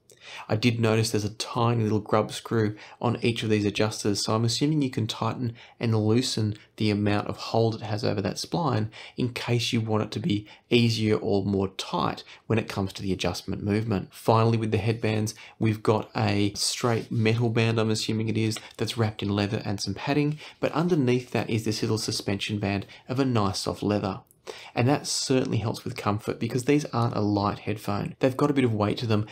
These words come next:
that reminds me a lot of the old original L C D twos that I once owned. So you're gonna know that you're wearing them, and it's important that they're comfortable for longer sessions.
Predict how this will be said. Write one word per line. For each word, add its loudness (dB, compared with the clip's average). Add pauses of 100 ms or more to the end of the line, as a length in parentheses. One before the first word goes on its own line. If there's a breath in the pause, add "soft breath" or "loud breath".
(120)
that 0
reminds 2
me 4
a 6
lot 2
of -6
the 0
old 2
original -2
L 0
C -2
D 0
twos 0
that -4
I 0
once -2
owned. 0
So -4
you're 2
gonna 0
know 6
that 2
you're 0
wearing 2
them, 0
and 0
it's -4
important 0
that 0
they're 0
comfortable -4 (160 loud breath)
for 2
longer 2
sessions. 0